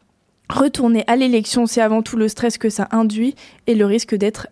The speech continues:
battu. Car s'il y a une dissolution, cela implique la reconfiguration de l'Assemblée, donc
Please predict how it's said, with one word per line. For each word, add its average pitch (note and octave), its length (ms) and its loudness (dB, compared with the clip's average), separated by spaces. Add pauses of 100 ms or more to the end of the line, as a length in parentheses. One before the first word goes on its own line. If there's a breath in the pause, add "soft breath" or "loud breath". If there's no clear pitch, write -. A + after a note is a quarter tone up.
battu. F#3 640 -6 (280 soft breath)
Car G#3 180 0
s'il C#4 180 -2
y C4+ 60 4
a A3+ 40 4
une G3+ 120 2
dissolution, G#3+ 640 -2
cela G3 260 -2
implique G#3 380 -4
la E3+ 120 -2
reconfiguration G3 920 -2
de F3+ 100 0
l'Assemblée, F3 600 -2 (300 soft breath)
donc A3 340 0